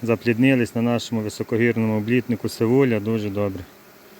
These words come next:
Так, невелику партію маток відібрали. Їдемо додому.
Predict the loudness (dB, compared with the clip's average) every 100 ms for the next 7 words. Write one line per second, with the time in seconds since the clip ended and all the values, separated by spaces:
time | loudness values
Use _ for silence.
0 | -20 -20 -20 -20 -20 -20 -20 -20 -20 -20
1 | -20 -20 -20 -20 -20 -20 -20 -20 -20 -20
2 | -20 -20 -20 -20 -20 -20 -20 -20 -20 -20
3 | -20 -20 -20 -20 -14 2 4 4 0 0
4 | 2 2 0 -2 2 2 0 -2 0 2
5 | 0 -2 -8 -6 -6 -2 2 4 4 2
6 | -4 -18 _ _ _ _ _ _ _ _
7 | _ _ -20 -14 0 0 2 2 2 2
8 | 2 2 -2